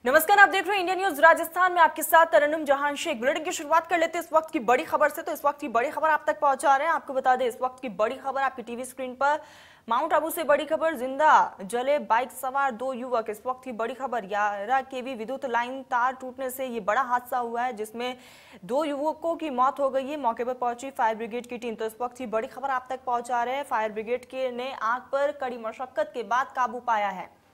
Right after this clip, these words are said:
तो वही माउंट आबू के सीआरपीएफ़ तिराहे की ये पूरी घटना है।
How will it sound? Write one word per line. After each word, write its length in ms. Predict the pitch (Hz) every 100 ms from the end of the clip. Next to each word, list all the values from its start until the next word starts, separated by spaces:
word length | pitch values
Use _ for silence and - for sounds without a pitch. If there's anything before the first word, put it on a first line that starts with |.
| _ _ _ _ _ _ _ 196
तो 60 |
वही 180 | 202 240
माउंट 540 | 247 247 247 233 233
आबू 280 | 240 220 247
के 180 | 247 262
सीआरपीएफ़ 920 | - 247 240 240 254 269 285 285 277
तिराहे 540 | 226 - 233 208 233 294
की 120 | 269
ये 100 | 269
पूरी 280 | 269 240 240
घटना 340 | 208 214 247
है। 240 | 240 226